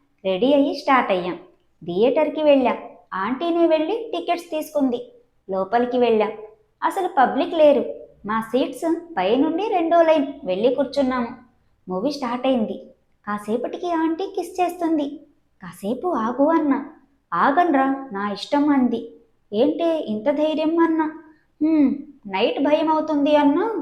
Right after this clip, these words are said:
వదిలావా నువ్వు? ఇప్పుడు నేను వదులుతానా?" అంది. "వద్దు, కాసేపు ఆగు" అనేలోపు మళ్ళీ కిస్ చేసింది. మూవీ అయ్యేటప్పటికి మా పని కూడా అయింది. ఇంటికి వచ్చేసాం.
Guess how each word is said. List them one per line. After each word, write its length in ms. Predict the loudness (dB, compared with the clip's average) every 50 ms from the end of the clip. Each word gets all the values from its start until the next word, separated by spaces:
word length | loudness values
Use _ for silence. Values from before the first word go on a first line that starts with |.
| -8 -10 -16 _ _ -8
వదిలావా 440 | -6 -2 0 2 2 2 2 0 -4
నువ్వు? 300 | -4 -4 -4 0 0 0 0 -2 -6 -12 -20 -20 _ _ _ _ -12
ఇప్పుడు 260 | -8 -2 0 2 2
నేను 280 | 2 0 0 0 2 4
వదులుతానా?" 560 | 4 4 4 2 2 2 0 0 0 0 -2
అంది. 340 | 0 2 2 2 2 0 -4 -8 -12 _ _ _ _ _ _ -14
"వద్దు, 300 | -14 -14 -12 -12 -12 -10
కాసేపు 540 | -8 -8 -8 -6 -4 -4 -4 -4 -2 -2
ఆగు" 280 | -2 -2 -2 -2 -2 -4 -6 -6 -8 -6
అనేలోపు 640 | -4 -2 0 2 2 2 0 -2 -4 -6 -10 -10 -10 -12
మళ్ళీ 300 | -12 -10 -6 -4 -4 -4 -4
కిస్ 220 | -4 -6 -6 -4 0
చేసింది. 420 | 0 0 0 0 0 -2 0 -2 -4 -8 -12 -20 _ _ _ _ _ _ -12
మూవీ 320 | -8 -6 -4 -2 -2 0 2
అయ్యేటప్పటికి 720 | 2 2 0 0 -2 -2 -2 -4 -4 -4 -4 -6 -6 -6 -8 -8 -10 -10 -10
మా 140 | -8 -8 -8
పని 260 | -8 -8 -8 -8 -10
కూడా 280 | -8 -6 -4 -4 -2 0
అయింది. 320 | 0 0 -2 -4 -6 -8 -10 -16 _ _ _ _ _ -14
ఇంటికి 360 | -12 -10 -8 -8 -4 -2 0
వచ్చేసాం. 560 | 0 0 0 -2 -2 -2 -4 -2 -4 -8 -12